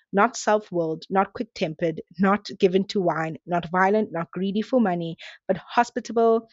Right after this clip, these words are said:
a lover of what is good, sober-minded, just, holy, self-controlled,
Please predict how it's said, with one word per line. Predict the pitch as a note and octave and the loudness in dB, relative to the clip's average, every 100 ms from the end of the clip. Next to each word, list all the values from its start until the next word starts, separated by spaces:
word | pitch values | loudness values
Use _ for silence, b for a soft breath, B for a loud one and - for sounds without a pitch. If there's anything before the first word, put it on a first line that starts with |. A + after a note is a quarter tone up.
| b b | b b
a | - | 4
lover | F#3 G3+ G#3+ | 6 6 4
of | G#3+ G3 | 2 2
what | F#3 | 0
is | E3+ - | 0 2
good, | B3 A#3 G#3 | 4 4 2
sober-minded, | - - C4 C4 A3+ F#3 F#3 F3+ F3 | -4 2 4 6 4 0 -2 -2 -2
just, | - G#3+ - - | 0 0 -2 -14
holy, | - F#3+ F#3 F3+ | -2 0 0 -2
self-controlled, | F3+ A#3+ A#3 - G#3 F3 D#3+ | 0 0 0 -2 -4 -2 -2